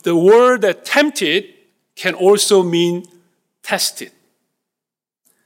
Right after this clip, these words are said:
When we are tempted, we are tempted to fall into something sinful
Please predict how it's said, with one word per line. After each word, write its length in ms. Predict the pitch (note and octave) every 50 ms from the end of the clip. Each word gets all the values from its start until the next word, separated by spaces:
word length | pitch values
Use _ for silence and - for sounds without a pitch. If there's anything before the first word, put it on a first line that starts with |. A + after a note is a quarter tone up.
| _ _ _ _ _ _ _ _ _ -
When 240 | E3+ F3 F3+ F#3 F#3+
we 140 | A#3 C4
are 80 | C4+ B3+
tempted, 680 | C4 - - B3+ B3 - - F3+ D#3 E3 F3 F3 - A3
we 140 | C#3+ D#3+
are 100 | E3+ E3
tempted 460 | D#3 - - G3+ F#3+ F#3 - - C#3 -
to 80 | D3+
fall 360 | - - - F#3 E3+ F3 F3
into 560 | E3 D3+ D3 C#3+ C#3 - - C3+ C3 B2+ D3 - _ _ _ _ _ _ _ _ _ _ _ _ _ _ _ _
something 480 | - - D3+ B2+ A#2+ - G#2+ G#2+ G#2+ A2 _ _ _ _ _ _ _ _ _ _ _ _ _ _ _ _ _ _ _ _ _ _ _ _ _
sinful 640 | - - - - F#3 - - - - - - _ _